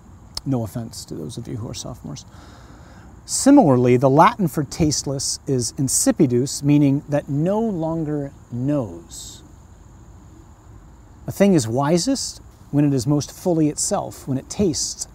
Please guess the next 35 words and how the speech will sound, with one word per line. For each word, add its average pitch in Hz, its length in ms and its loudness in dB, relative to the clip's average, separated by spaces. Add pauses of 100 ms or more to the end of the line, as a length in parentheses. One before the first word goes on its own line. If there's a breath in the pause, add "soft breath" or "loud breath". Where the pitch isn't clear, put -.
most 151 360 -2
like 143 220 -4
itself, 127 600 -6
in 123 120 -4
keeping 156 360 -2
with 120 120 -4
its 131 180 -6
nature. 160 400 -4 (840 soft breath)
It 165 120 4
is 156 140 4
foolish 180 760 2
when 156 120 2
it 160 100 -4
forgets 165 520 0
to 151 100 -10
be 151 540 0 (300)
what 131 200 0
it 131 120 -4 (120)
is, 135 600 -2 (800)
when 147 140 4
it 151 100 -2
no 160 180 6
longer 160 320 4
has 151 320 0
its - 180 -8
proper 160 420 -6
flavor, 127 640 -2 (600)
as 135 160 -4
when 135 140 2
salt 156 380 0
loses 151 440 4
its 143 160 -6
strength, 151 500 -4
or 143 60 -2
when 127 180 0